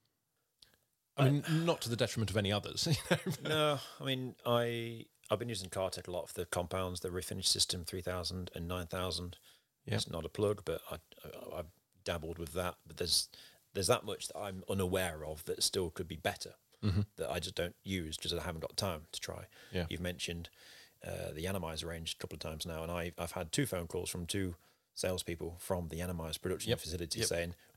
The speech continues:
Speaker 2: "We need to get, we need to get you the full range of Yanamize products for you to use, because naturally it would be great for them to see it on my channel." I'm like, "Thank you, but it's not,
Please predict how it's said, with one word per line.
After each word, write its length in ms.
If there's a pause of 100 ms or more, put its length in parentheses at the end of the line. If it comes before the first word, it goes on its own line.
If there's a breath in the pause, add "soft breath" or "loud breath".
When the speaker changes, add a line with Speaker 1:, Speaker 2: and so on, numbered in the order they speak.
(300 soft breath)
Speaker 2:
"We 140
need 220
to 80
get, 360
we 140
need 300
to 100
get 300
you 160
the 100
full 240
range 240
of 60
Yanamize 400
products 260
for 120
you 120
to 100
use, 380 (300 loud breath)
because 180
naturally 340
it 40
would 60
be 60
great 240
for 80
them 120
to 60
see 140
it 60
on 80
my 100
channel." 360 (400 loud breath)
I'm 100
like, 180 (380)
"Thank 320
you, 360
but 260 (340)
it's 200
not, 200